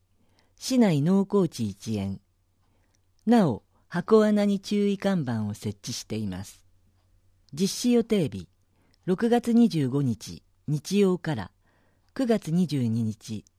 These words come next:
金曜、九十日間。問い合わせ、農政課生産振興係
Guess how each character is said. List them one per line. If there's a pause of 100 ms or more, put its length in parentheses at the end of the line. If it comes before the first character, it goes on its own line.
(100)
金
曜、 (640)
九
十
日
間。 (1080)
問
い
合
わ
せ、 (520)
農
政
課 (360)
生
産
振
興
係